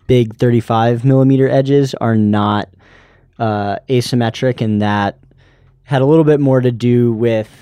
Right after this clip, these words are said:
uh, the design and spacing of the board and just those edges in particular, like, the way that you grab them.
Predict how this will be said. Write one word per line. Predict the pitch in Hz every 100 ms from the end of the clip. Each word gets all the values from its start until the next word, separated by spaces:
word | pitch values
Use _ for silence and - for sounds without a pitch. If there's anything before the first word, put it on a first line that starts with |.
| _ _ _ _ _ -
uh, | 110 107 101 95
the | 117
design | 117 104 120 117
and | 113 104
spacing | - 117 110 120
of | 110
the | 98
board | 92 104 110 107
and | 107
just | 110 107 113
those | 117 107 -
edges | 107 104 107
in | 113 104
particular, | 113 95 113 - 120
like, | 117 101
the | -
way | 101 101
that | 90
you | 95
grab | 98 95 95
them. | 98 110